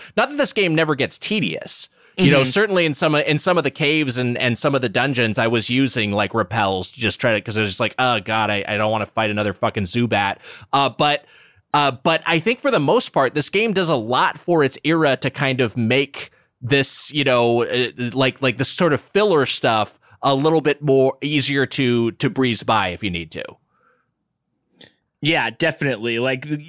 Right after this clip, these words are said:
Speaker 2: especially, yeah, in, in terms of, like, just, like, navigating the map, 'cause as we said, this map is big. It's a big map.
Speaker 1: Big map.
Speaker 2: Um, but, Nick, to your point, too, there is another thing, uh, like,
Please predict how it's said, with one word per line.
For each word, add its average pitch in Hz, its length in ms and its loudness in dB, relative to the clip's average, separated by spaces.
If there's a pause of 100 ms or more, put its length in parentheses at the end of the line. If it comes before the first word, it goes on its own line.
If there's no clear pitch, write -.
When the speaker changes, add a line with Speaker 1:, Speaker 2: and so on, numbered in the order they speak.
(120)
Speaker 2:
especially, 185 720 0
yeah, 156 260 0
in, 147 200 0
in 156 260 0
terms 151 280 0
of, 147 100 -2
like, 135 420 -4 (920)
just, 165 200 0
like, 165 280 -2
navigating 180 420 0
the 156 100 -2
map, 156 220 0
'cause 151 100 -2
as 170 140 2
we 190 80 2
said, 202 220 -2
this 180 100 -2
map 196 300 0
is 156 120 0
big. 143 380 -2
It's 156 140 -4
a 170 40 2
big 165 280 0
map. 131 440 -4
Speaker 1:
Big 175 140 2
map. 151 160 0
Speaker 2:
Um, 151 260 0 (220)
but, 269 400 0 (480)
Nick, 226 280 0
to 208 100 -2
your 226 160 0
point, 269 340 -2
too, 285 220 0
there 190 160 0
is 190 80 -2
another 208 280 -2
thing, 226 400 -2
uh, 156 460 -2
like, 151 300 -4